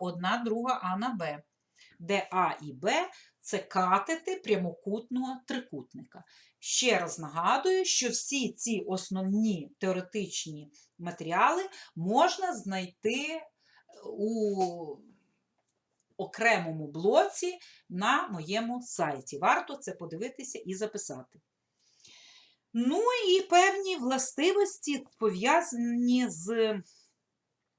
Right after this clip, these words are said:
такими функціями, як синус, косинус, тангенс, ну і котангенс. Е, в-, це те, що ви маєте знати також про прямокутний трикутник.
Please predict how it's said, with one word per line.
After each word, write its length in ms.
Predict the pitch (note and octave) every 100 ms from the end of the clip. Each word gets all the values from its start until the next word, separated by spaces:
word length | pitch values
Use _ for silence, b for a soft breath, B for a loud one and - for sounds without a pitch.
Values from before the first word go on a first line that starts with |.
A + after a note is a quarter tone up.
| _ _ -
такими 360 | F3 A3+ G3
функціями, 640 | F3+ A3+ C#4+ F#4 - A3 F#3
як 200 | E3+ -
синус, 440 | C4 F4+ C#4 F#3
косинус, 640 | - A3+ C#4 B3+ G#3 E3+ -
тангенс, 680 | G3+ G#3+ C4 C#4 C#4+ D4
ну 240 | G#3+ G3+ -
і 120 | G#3+
котангенс. 920 | B3 D4+ D4+ C#4 E3 C3 C3 - - B B B B B - _ _ - - F#3 E3+
Е, 220 | E3 E3
в-, 400 | D#3+ - - - - _
це 280 | - A#3 G#3
те, 320 | - C4 G#4
що 240 | - -
ви 120 | G3 G3+
маєте 440 | G3+ F#3+ F3+ F3+
знати 420 | F3+ A3 F4+ D#4+
також 560 | - F#3 - A#3 C#4+ -
про 380 | - G3+ A#3+ A#3+
прямокутний 720 | G3+ F3+ F3 G#3+ A#3+ A#3 B3
трикутник. 680 | A#3+ G#3 - C3+ - -